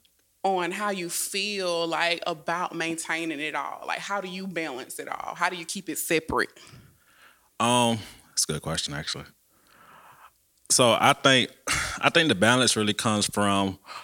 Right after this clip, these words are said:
Speaker 2: well, first you have to know what you really wanna do.
Speaker 1: Mm-hmm.
Speaker 2: Okay, like,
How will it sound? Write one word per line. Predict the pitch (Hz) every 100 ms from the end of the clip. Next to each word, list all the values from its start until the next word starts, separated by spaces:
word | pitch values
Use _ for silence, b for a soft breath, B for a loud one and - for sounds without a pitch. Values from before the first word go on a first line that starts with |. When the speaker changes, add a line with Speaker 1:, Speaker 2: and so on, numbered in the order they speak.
| B
Speaker 2:
well, | 117 113
first | 139 165 147
you |
have | 131
to | 113
know | 117
what | 110 104
you | 110
really | 104 101
wanna | 95 90
do. | 78
Speaker 1:
Mm-hmm. | - - - - - - -
Speaker 2:
Okay, | 98 98
like, | 98 92 90 -